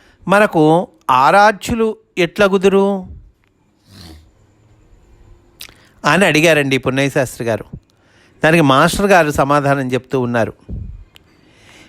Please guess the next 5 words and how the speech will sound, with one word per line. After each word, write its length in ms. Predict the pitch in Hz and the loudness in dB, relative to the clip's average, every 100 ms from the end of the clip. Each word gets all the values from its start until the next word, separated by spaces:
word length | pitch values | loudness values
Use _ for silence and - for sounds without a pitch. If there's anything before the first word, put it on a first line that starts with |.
| - | -2
"నీకు 300 | 170 196 170 | 0 2 2
కలిగిన 400 | 151 151 175 180 | 2 2 2 2
సందేహములు 840 | 147 147 151 180 160 151 135 170 | 2 0 2 2 4 2 0 -2
సరి 360 | 143 143 135 175 | -2 0 0 2
అయినవే. 460 | 165 139 120 107 | 2 2 0 -4